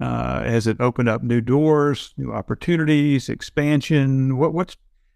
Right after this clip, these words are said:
what, what has happened as a result of, of finally,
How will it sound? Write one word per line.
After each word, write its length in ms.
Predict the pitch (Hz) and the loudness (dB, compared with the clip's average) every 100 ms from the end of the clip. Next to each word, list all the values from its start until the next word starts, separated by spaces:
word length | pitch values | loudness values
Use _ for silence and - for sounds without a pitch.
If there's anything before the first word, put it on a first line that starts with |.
| _ | _
what, 180 | 170 196 | -2 0
what 160 | 165 202 | 2 0
has 100 | 156 | 0
happened 420 | - 160 151 135 | -2 -2 0 0
as 140 | 120 | 0
a 40 | 123 | 2
result 500 | 117 104 127 117 - - | 2 4 4 2 0 -8
of, 160 | 113 - | -8 -6
of 160 | 120 | -8
finally, 720 | 110 - 147 151 139 127 113 | -4 0 2 4 4 2 0